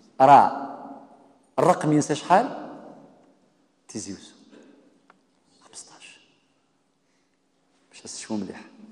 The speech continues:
سورة الإسراء نيميرو تيزيوز، كانز. "وما كنا معذبين حتى نبعث رسولا".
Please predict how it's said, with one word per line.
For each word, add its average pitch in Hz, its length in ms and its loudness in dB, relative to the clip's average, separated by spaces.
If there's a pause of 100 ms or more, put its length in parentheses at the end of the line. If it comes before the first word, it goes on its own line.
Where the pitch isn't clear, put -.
سورة 117 420 2
الإسراء 175 720 -4 (480)
نيميرو 127 480 0
تيزيوز، 98 440 -10 (260)
كانز. - 260 -20 (840)
"وما 190 360 12
كنا 185 640 6
معذبين 175 1040 6 (480)
حتى - 420 -4
نبعث 151 440 0
رسولا". - 520 -4